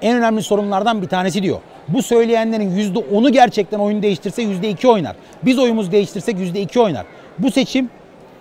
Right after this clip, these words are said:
bir bıçak sırtı bir seçim. O yüzden bu seçimde paylaşımlı yolculuk yönetmenini destekleyen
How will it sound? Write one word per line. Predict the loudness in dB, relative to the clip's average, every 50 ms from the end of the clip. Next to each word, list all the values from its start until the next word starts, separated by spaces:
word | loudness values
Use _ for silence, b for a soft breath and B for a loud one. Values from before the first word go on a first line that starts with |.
| -10 -6
bir | -6 -4 -4 -4 -4 -4
bıçak | 0 4 4 4 4 4
sırtı | -2 -2 -2 0
bir | -2 0
seçim. | 0 -2 -2 -2 -4 -4 -6 -10 -12 -4 2
O | 2 4 4
yüzden | 4 2 0 0 0 0
bu | 0 0
seçimde | 0 0 -2 -2 -4 0 0 0
paylaşımlı | 0 2 4 4 4 4 4 0 -2 -4 -2 2
yolculuk | 2 2 2 2 -2 -4 -4
yönetmenini | -4 -6 -6 -6 -8 -8 -6 -4 -2
destekleyen | -2 -2 -2 0 -2 -4 -2 0 2 2 2 2